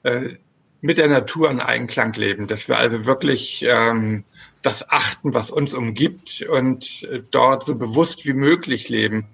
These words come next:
Wenn ich sage bewusst wie möglich, dann ist natürlich klar, äh,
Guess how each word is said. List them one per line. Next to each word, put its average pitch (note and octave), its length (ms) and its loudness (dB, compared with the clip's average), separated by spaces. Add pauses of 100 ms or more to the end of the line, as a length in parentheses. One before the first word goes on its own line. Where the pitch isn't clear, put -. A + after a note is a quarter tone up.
(200)
Wenn C#3 100 -4
ich A2+ 80 -6
sage C#3 240 2
bewusst C#3 420 0
wie D3+ 80 2
möglich, D#3+ 640 2 (300)
dann D#3 120 2
ist D3+ 140 -2
natürlich D3+ 400 0
klar, C#3+ 580 4
äh, C3+ 300 0